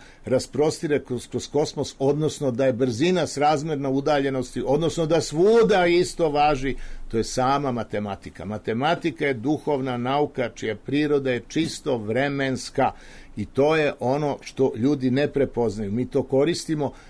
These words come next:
kao što, <laughs> kao što su nekada, recimo, u, u,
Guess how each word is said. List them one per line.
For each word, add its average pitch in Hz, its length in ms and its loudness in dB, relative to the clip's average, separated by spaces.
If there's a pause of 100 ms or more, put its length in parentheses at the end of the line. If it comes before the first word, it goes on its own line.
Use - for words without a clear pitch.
(120)
kao 156 320 2
što, 139 320 2 (320)
<laughs> 131 120 0 (280)
kao 151 180 4
što 143 180 0
su - 160 -2
nekada, 143 540 0 (220)
recimo, 143 480 2
u, 131 520 0
u, 123 280 0